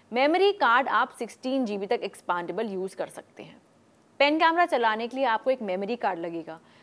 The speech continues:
ध्यान रखिए कि मेमोरी कार्ड को आपको इसी डायरेक्शन में डालना है। अगर आपने उल्टी डायरेक्शन में डाला तो आपका मेमोरी कार्ड अंदर जाएगा ही नहीं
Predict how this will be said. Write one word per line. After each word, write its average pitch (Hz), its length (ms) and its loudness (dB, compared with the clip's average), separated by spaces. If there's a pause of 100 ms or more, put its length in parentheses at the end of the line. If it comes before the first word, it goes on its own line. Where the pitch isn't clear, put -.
(140)
ध्यान 277 420 0
रखिए 320 320 2
कि 320 120 -2
मेमोरी 240 360 -2
कार्ड 220 260 4
को 254 120 0
आपको 220 460 -2
इसी 311 200 -2
डायरेक्शन 214 400 -2
में 196 180 -6
डालना 165 320 -6
है। 160 180 -18 (360)
अगर 285 240 4
आपने 330 320 2
उल्टी 226 280 -4
डायरेक्शन 196 380 -2
में 185 120 -6
डाला 175 280 -6 (260)
तो 262 60 -2
आपका 247 380 -2
मेमोरी 214 340 -4
कार्ड 214 200 2
अंदर 180 320 -4
जाएगा 165 340 -6
ही 190 160 -8
नहीं 240 220 -6